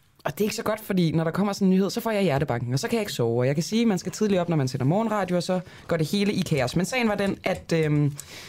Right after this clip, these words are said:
at der kom en, øh, en pressemeddelelse, hvor Malis regering i går mandag har bedt Danmark om straks at trække de danske, øh, soldater, sikkerhedsstyrker,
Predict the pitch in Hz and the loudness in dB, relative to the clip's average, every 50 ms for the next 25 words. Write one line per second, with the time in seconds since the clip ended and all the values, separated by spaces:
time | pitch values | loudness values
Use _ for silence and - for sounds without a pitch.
0 | - - - - - - - - - _ _ _ _ 202 180 - - 190 175 - | -20 -20 -20 -20 -20 -20 -20 -20 -20 _ _ _ _ -4 -4 -2 -2 -4 -2 0
1 | - 220 214 180 - 196 185 180 175 170 160 151 143 143 - - 151 143 - 147 | -2 -2 -2 0 0 2 4 4 4 4 2 2 2 2 2 2 0 0 0 -2
2 | 147 202 220 196 165 147 151 143 - 135 147 147 147 - - - - - - - | 0 0 2 2 2 2 0 0 0 0 -2 -2 -2 -6 -16 -20 -20 -20 -20 -20
3 | - - _ - - _ - - - - - 156 156 147 156 147 151 175 196 202 | -20 -20 _ -20 -20 _ -18 -16 -12 -6 -4 -2 0 2 0 2 2 2 2 0
4 | - - - - - 151 - - 190 208 - 190 185 175 160 165 - - - - | 0 -4 -6 -4 -4 -4 -2 -2 -2 -2 0 2 2 2 2 0 -2 -10 -4 -2
5 | 185 147 - 190 214 - - - - - - - _ _ _ - - - 143 143 | -2 0 0 0 0 0 -2 -4 -8 -18 -20 -20 _ _ _ -8 -2 -2 -2 0
6 | 147 - 233 240 - - - _ _ _ _ _ _ _ _ _ _ _ _ _ | 0 -2 -4 -6 -6 -12 -20 _ _ _ _ _ _ _ _ _ _ _ _ _
7 | _ _ _ - 190 - - 285 285 - - - 196 190 196 220 220 - 196 - | _ _ _ -4 -4 -2 -2 -2 -2 -2 -2 -2 0 2 2 2 2 0 -2 -2
8 | - - - - - - - - - - - - - - - - - - - - | -4 -8 -12 -10 -8 -8 -6 -6 -4 -6 -6 -6 -6 -8 -8 -10 -10 -6 -6 -6
9 | - - - 165 151 151 160 147 - 170 156 165 170 156 170 175 - - 208 180 | -6 -4 -2 -2 2 2 0 2 2 0 2 2 2 2 2 0 0 -2 -4 -4
10 | - - - - - - - - - - - 165 160 151 147 139 135 127 123 123 | -4 -8 -16 -18 -20 -20 -20 -20 -20 -4 -2 0 2 2 4 4 4 4 2 2
11 | - - 135 127 165 165 - - 208 190 - - - - - 180 190 220 208 190 | 0 -2 0 0 0 0 0 -2 -2 -4 -6 -10 -12 -6 -2 -2 0 0 0 -2
12 | - - 185 165 160 151 165 | -2 0 0 0 2 2 0